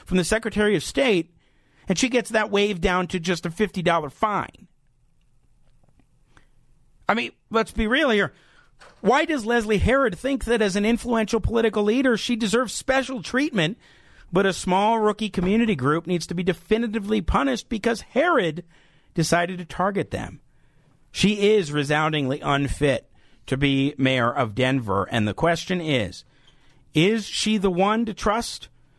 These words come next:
that voters can trust to lead their city and its eleven thousand employees as the next mayor of Denver? Or is her goal to represent all of her constituents or only those who validate or her self-importance?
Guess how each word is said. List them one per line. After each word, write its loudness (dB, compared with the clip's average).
that 2
voters 0
can -2
trust 0
to -10
lead 0
their 2
city 0
and 2
its -4
eleven 0
thousand 0
employees 0
as -4
the 0
next -2
mayor 0
of -4
Denver? 0
Or 4
is 0
her -2
goal 2
to -2
represent 0
all 4
of -2
her 0
constituents -2
or 2
only 4
those 0
who 0
validate 0
or 0
her 2
self-importance? -2